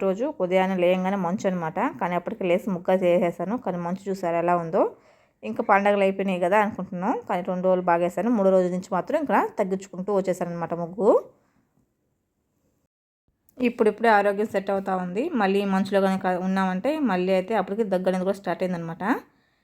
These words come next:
కానీ వేయాలి, తప్పదు. ఇది వచ్చేసరికి మూడో రోజు వేసాను. ఇది వచ్చేసరికి ఒక పదిహేను చుక్కలతో అయితే వేసాననమాట. కొంచెం సింపుల్గానే, కొంచెం తొందరగా అయిపోద్దని. ఈ ముగ్గు అయితే నాకు తెలిసి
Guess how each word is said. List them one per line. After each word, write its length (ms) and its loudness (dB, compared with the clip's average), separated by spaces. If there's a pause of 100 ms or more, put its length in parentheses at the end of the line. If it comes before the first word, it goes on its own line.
(140)
కానీ 200 -2
వేయాలి, 300 0 (100)
తప్పదు. 340 -2 (480)
ఇది 140 -4
వచ్చేసరికి 560 -4 (180)
మూడో 220 4
రోజు 160 2
వేసాను. 340 -2 (640)
ఇది 120 -6
వచ్చేసరికి 480 0 (120)
ఒక 160 -2
పదిహేను 280 0
చుక్కలతో 260 0
అయితే 120 -2
వేసాననమాట. 500 -6
కొంచెం 200 -6
సింపుల్గానే, 480 -2 (840)
కొంచెం 220 -6
తొందరగా 280 2
అయిపోద్దని. 480 -2 (4000)
ఈ 100 6
ముగ్గు 240 4
అయితే 160 4 (120)
నాకు 180 0
తెలిసి 320 0